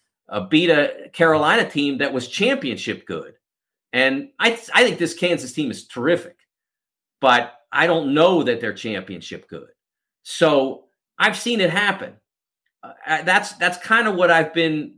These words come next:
uh, thinking about as this game approached, is I've seen that game. I've seen that happen. Uh, so I think it's possible, but it will be a challenge, uh, with a, uh, a freshman point guard,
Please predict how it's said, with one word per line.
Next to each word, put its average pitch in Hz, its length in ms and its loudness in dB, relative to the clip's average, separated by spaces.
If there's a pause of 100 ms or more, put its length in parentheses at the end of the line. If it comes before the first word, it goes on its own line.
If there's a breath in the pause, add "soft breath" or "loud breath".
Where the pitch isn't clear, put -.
uh, 120 140 -4 (140)
thinking 185 320 0
about 131 340 4
as 123 160 2
this 143 160 -2
game 139 280 -2
approached, 151 500 -2
is 120 160 -2
I've 131 180 4
seen 185 340 -4
that 151 280 0
game. 123 320 -2
I've 110 100 -4
seen 170 360 -4
that 160 220 2
happen. 135 520 -2 (580)
Uh, 113 100 -2
so 135 220 2
I 135 60 6
think 170 260 -2
it's 156 120 -4
possible, 107 640 -4 (880)
but 135 140 2
it 135 120 2
will 160 180 6
be 151 180 4
a 139 60 2
challenge, 139 800 0 (400)
uh, 95 340 -4
with 120 280 2
a, 101 120 -2 (160)
uh, 98 340 0
a 98 60 -6
freshman 131 440 0
point 143 320 -4
guard, 131 460 2